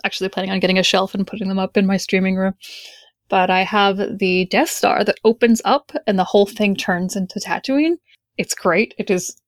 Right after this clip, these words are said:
just a marvel of childhood toy engineering. But I'm thinking about that. Very beginning of Trouble Brewing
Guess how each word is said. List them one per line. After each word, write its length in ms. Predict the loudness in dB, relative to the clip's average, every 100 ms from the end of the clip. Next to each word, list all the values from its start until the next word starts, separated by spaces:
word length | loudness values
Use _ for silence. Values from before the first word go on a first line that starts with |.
| _
just 840 | 0 0 0 -6 -12 -6 -4 -4 -4 0
a 100 | 4
marvel 540 | 6 6 6 4 4
of 160 | 2 0
childhood 520 | 2 4 4 4 2
toy 320 | 0 2 2
engineering. 680 | 2 2 0 0 0 0 -4 -10 -20 _
But 140 | 2 4
I'm 100 | 4
thinking 340 | 2 2 2
about 260 | 4 2 4
that. 300 | 2 2 -2 _ _ 0
Very 160 | 4 6
beginning 300 | 6 4 4
of 80 | 2
Trouble 260 | 4 4
Brewing 460 | 6 6 6 4